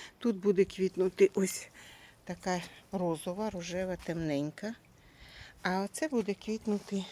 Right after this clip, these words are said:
оце, оця варієгата. Ну, я вам скажу, як буде квітнути, я вам зніму. Вона, е, квіти у неї не, не дуже величкі. Мабуть, треба все-таки її хімічити, щоб були вони гарні, гарні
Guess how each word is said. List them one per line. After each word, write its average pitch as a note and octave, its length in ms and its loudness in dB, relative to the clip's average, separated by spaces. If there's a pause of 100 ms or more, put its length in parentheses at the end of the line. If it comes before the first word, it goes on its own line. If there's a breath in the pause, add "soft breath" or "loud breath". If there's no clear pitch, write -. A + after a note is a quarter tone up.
(420 loud breath)
оце, F3+ 340 -8 (1080 soft breath)
оця F3 440 -4 (720 loud breath)
варієгата. E3+ 680 0
Ну, G#3 120 2
я A3+ 60 0
вам A3+ 100 -2
скажу, A#3 340 -4
як F#3+ 120 0
буде F#3+ 200 2
квітнути, G3 480 -4
я E3+ 140 0
вам E3+ 160 -4
зніму. D#3 380 -6
Вона, F3 280 -4 (440 loud breath)
е, F#3 100 -8 (100)
квіти A3 320 0
у F#3 100 2
неї F#3+ 360 2
не, G3+ 180 0
не B3+ 180 2
дуже E3 300 -2
величкі. D3 440 -4
Мабуть, G#3+ 300 0
треба G#3 300 -2
все-таки - 480 -6
її E3+ 280 -2
хімічити, G3 540 0
щоб D#3+ 220 -6
були E3 260 -2
вони D#3+ 280 -4 (380 loud breath)
гарні, F#3+ 380 2
гарні E3 300 -4